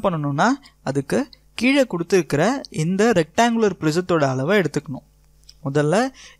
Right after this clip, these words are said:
இந்த, இந்த நீளத்தை கண்டுபிடிக்கணும், அப்புறம் இந்த நீளத்தை கண்டுபிடிக்கணும். இப்போ கீழே உள்ள இந்த ரெக்டாங்குலர் பிரிசத்தை பாருங்களேன். இதோட இந்த பக்கமும் கீழே நாலு அப்படின்னு போட்டிருக்காங்க இல்லையா, ரெண்டுமே ஒண்ணு தான். அப்படின்னா இதை ரெண்டு, ரெண்டு அப்படின்னு பிரிச்சு எழுதலாம்.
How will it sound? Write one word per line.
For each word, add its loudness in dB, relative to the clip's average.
இந்த, 0
இந்த -2
நீளத்தை 0
கண்டுபிடிக்கணும், 0
அப்புறம் -2
இந்த -2
நீளத்தை 0
கண்டுபிடிக்கணும். -10
இப்போ -4
கீழே 4
உள்ள 2
இந்த 0
ரெக்டாங்குலர் 0
பிரிசத்தை 0
பாருங்களேன். -2
இதோட 4
இந்த 0
பக்கமும் -4
கீழே 2
நாலு 4
அப்படின்னு -4
போட்டிருக்காங்க -2
இல்லையா, 4
ரெண்டுமே -2
ஒண்ணு -4
தான். -4
அப்படின்னா -2
இதை 0
ரெண்டு, 2
ரெண்டு 0
அப்படின்னு 0
பிரிச்சு 0
எழுதலாம். -6